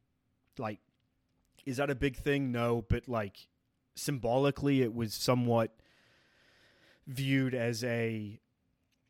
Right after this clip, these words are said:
realization that he was a little more normal than maybe previous monarchs had, right? That's one thing. Um, they both served in the military, which I have my own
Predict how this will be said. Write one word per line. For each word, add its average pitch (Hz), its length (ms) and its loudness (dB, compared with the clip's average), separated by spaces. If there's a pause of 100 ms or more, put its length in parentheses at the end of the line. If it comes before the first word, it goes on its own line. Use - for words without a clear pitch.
(1000)
realization 139 680 2
that 117 120 -2
he 120 100 0
was 117 160 -2
a 113 40 -2
little 123 200 0
more 113 180 -2
normal 107 400 -4
than 104 180 -8
maybe 101 280 -8 (100)
previous 104 440 -4
monarchs 98 360 -10
had, 90 200 -18
right? 95 240 -12 (880)
That's 151 180 4
one 113 200 0
thing. 107 300 -4 (180)
Um, 110 540 -2 (1080)
they 135 100 4
both 139 260 2
served 135 440 2
in 127 80 0
the 120 80 0
military, 123 680 2
which 117 360 -6 (140)
I 110 140 -2
have 113 300 -2
my 110 260 0
own 110 420 2